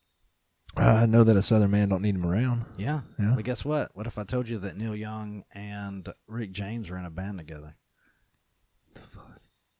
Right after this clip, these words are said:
Speaker 2: It sounds like the Rolling Stones, before the Rolling Stones.
Speaker 1: Is this
Speaker 2: Ever recorded.
Speaker 1: documented somewhere?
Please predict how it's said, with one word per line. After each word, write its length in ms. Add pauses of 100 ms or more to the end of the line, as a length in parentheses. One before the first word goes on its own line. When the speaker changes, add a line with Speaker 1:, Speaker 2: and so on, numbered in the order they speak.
(240)
Speaker 2:
It 160
sounds 340
like 220
the 80
Rolling 400
Stones, 680
before 420
the 80
Rolling 360
Stones. 840 (480)
Speaker 1:
Is 80
this 120
Speaker 2:
Ever 120
recorded. 160
Speaker 1:
documented 400
somewhere? 440